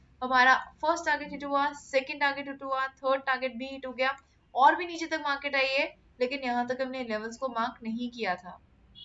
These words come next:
तो पहले upside के targets activate हुए, वो हिट हुए, फिर downside के targets activate हुए, वो हिट हुए, और अभी market थोड़ी सी recovery mood पे लग रही है। तो अभी हमें किस तरह से plan करना है? देखिए, यहाँ पर जिस level पर मार्केट इस time पर है, इसके नीचे एक बहुत strong support बना हुआ है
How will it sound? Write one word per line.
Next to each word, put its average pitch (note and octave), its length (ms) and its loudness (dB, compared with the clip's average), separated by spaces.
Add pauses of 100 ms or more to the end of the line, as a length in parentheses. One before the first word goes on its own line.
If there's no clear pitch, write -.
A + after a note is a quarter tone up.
(720)
तो - 60 -20
पहले C#4+ 200 4
upside C4+ 340 2
के D#4 60 -2
targets C#4+ 340 4
activate C#4 440 0
हुए, C#4 180 -2
वो A3+ 180 -8
हिट B3 200 -4
हुए, C4+ 200 2
फिर C4+ 240 -4
downside A3 360 -4
के C4 60 -12
targets B3 320 0
activate B3 460 -4
हुए, B3 160 0
वो A3+ 300 -8
हिट A#3+ 140 -8
हुए, B3 180 -6 (380)
और A#3 100 4
अभी A#3+ 140 -2
market A#3+ 380 -4
थोड़ी B3 120 -6
सी C4+ 80 -8
recovery A#3 520 -4
mood A#3+ 340 -6
पे E4 240 -4 (100)
लग A#3 220 2
रही F#3+ 240 -6
है। F3 100 -12 (520)
तो - 60 -10
अभी D#4+ 260 -2
हमें E4+ 320 -4
किस D#4+ 180 -4
तरह E4 100 0
से E4 120 -6
plan C4 340 2
करना C4 220 0
है? C4+ 100 0
देखिए, C4+ 180 -6
यहाँ A#3+ 360 -2
पर C4+ 120 2
जिस B3+ 200 -10
level A#3 160 2
पर A#3+ 120 -12
मार्केट A#3 340 -2
इस A#3+ 120 -8
time A#3 180 -4
पर A#3+ 120 -2
है, A#3 240 0 (400)
इसके C#4 200 -4
नीचे D4+ 240 -4
एक C4+ 120 -6
बहुत A#3+ 380 -2
strong A#3+ 340 0
support B3 340 -4
बना A3 220 -2
हुआ A3+ 160 0
है B3+ 180 0